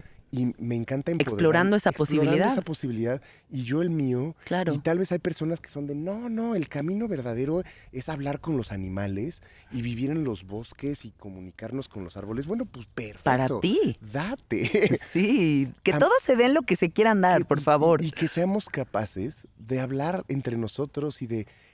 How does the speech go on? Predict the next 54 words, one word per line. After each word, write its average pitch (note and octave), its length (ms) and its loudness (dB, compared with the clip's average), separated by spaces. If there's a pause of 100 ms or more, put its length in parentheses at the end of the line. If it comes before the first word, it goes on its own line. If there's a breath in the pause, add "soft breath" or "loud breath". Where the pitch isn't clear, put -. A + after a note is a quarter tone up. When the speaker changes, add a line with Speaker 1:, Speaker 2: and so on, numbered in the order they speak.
(120)
Speaker 1:
reírnos B2 680 -2
en B2 140 0
lugar A#2+ 220 -2
de E3 100 0
decir, C3+ 320 -4 (140 soft breath)
"No, A#2 280 -4
no, A2+ 180 0
no, G#2+ 180 -2
no, F#2 220 -8
eso G#2 160 -6
no C#3+ 100 -2
es B2 100 -4
verdad, G#2+ 440 -2
este F#2+ 200 -8
es B2+ 80 -4
mi A#2+ 120 -4
camino". G2+ 520 -6 (520 soft breath)
Es B2+ 120 -8
como D3+ 260 -2
te A2 160 -6
quiero C3+ 300 -2 (100)
hablar B2+ 300 -2
un C#3 80 -4
poquito A#2+ 440 -10
de, B2+ 140 -8
por F#2+ 160 -8
ejemplo, G2+ 260 -8
el G#2 60 -2
Medicine G2 500 -6
Festival, E2+ 540 -6
¿no? F2 140 -6
Speaker 2:
¡Ay, A#3+ 220 2
Speaker 1:
Como F#2+ 180 -6
Speaker 2:
sí! C#4+ 600 0
Speaker 1:
el G3 140 2
Medi-, E3 300 2
el B2+ 120 0
Medicine D3 440 -2
Festival B2 340 -4
es A2 140 -6
un A#2+ 80 -6
festival G#2 580 -6
de B2 80 -2
medicina, F#2 600 -6
como F#2 240 -10
vienen A2+ 320 -6
unas A2+ 340 -8
cinco, A2 500 -10
seis F2+ 280 -12
mil F#2+ 180 -6
personas, F2 800 -8
hasta F2+ 220 -18
siete E2+ 320 -14
mil G#2 260 -8